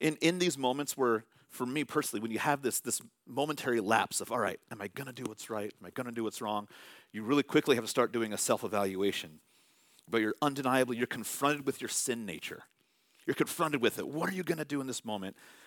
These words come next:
And often we find ourselves making the quick, easy, wrong decision.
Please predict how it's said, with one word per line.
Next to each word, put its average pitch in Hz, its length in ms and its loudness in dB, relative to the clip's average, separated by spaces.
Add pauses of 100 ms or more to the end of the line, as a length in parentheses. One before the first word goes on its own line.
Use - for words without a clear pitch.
(200)
And 110 240 0
often 127 380 2
we 101 80 -6
find 107 220 -2
ourselves 98 320 -2
making 98 300 -6
the 87 80 -8
quick, - 500 -4 (480)
easy, 104 520 -4 (260)
wrong 82 320 -6
decision. - 480 -10